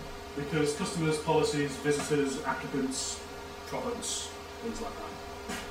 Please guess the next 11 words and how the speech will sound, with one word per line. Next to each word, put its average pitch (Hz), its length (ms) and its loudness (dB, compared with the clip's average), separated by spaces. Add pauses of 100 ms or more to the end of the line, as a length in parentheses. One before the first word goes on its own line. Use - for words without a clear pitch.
(240)
it - 60 -6
just 160 160 -4
didn't 156 200 -2
seem 156 380 2 (560)
the 254 80 -2
right 262 300 2
place - 420 -2 (200)
for 262 60 -4
it 226 80 -4
to 233 80 -6
go. 233 140 -8